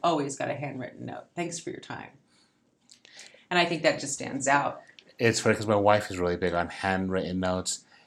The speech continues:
Speaker 2: And for
Speaker 1: Mm-hmm.
Speaker 2: me, my background is project management. I went to school for project, and it always
Speaker 1: Mm-hmm.
Speaker 2: made sense. And in project management, it's all about efficiency. How can you do things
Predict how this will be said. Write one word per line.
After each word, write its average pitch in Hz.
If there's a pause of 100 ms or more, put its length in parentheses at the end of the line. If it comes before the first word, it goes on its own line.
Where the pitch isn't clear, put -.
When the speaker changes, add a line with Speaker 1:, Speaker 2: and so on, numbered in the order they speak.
(240)
Speaker 2:
And 110
for 101
Speaker 1:
Mm-hmm. 98
Speaker 2:
me, 123
my 113
background 104
is 85
project 82
management. 87
I -
went 85
to -
school -
for 87
project, 85
and -
it 78
always -
Speaker 1:
Mm-hmm. -
Speaker 2:
made 87
sense. 92 (520)
And 101
in 98
project 95
management, 104
it's -
all 95
about 87
efficiency. 92
How 90
can 90
you 87
do 90
things 90